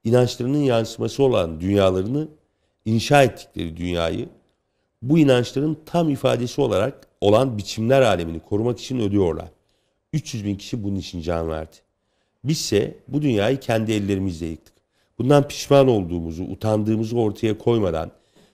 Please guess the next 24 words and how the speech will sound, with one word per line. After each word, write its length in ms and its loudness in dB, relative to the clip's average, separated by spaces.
pişmanlığımızın 720 -2
ifadesi 540 -2
olarak 400 0
da 40 -4
yanlışımızdan 800 -2
vazgeçtiğimizi, 920 -2
bundan 260 4
sonra 320 0
doğruyu 340 2
yapacağımızı 560 0
ifade 440 -4
etmeden 500 -4
Ankara'da 520 0
anıt 320 -2
dikmek 380 -10
hem 220 -2
kendimizi 640 -6
hem 260 0
Bosnalıları 720 -2
hem 220 -4
gelecek 500 -4
nesilleri 480 -6
aldatmak 640 -8
demektir. 440 -18